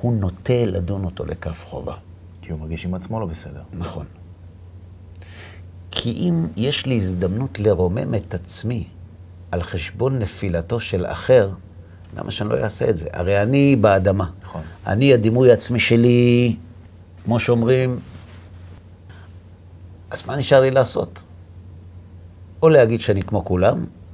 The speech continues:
Speaker 1: או להגיד שאני יותר טוב מכולם.
Speaker 2: איפה אתה רואה את זה, אגב, שקוף ולא בהסתרה? כשהיינו ילדים, אתה זוכר תמיד שאמא או אבא היו אומרים לנו, "תתרחק מהילד הזה,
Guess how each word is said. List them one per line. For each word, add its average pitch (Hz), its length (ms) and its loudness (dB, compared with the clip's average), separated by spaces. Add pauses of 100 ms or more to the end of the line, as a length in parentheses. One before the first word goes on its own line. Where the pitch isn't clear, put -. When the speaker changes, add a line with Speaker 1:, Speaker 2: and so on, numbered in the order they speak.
(420)
Speaker 1:
או - 360 6 (200)
להגיד 151 340 0
שאני 170 140 0
יותר - 220 0
טוב 160 180 0
מכולם. 131 380 -2
Speaker 2:
איפה - 160 -6
אתה 98 100 -4
רואה 92 160 -2
את 87 60 -4
זה, 87 140 -2
אגב, 85 180 -2
שקוף 87 400 -8
ולא 90 160 0
בהסתרה? 80 520 -4 (500)
כשהיינו 104 320 -6
ילדים, 104 320 -2
אתה 85 120 -4
זוכר 87 240 -6
תמיד 98 280 -4
שאמא 95 220 -4
או 98 140 -2
אבא 95 120 -2
היו 92 80 -4
אומרים 98 180 -4
לנו, 95 120 -6
"תתרחק 85 440 -6
מהילד 98 280 -4
הזה, 104 220 -4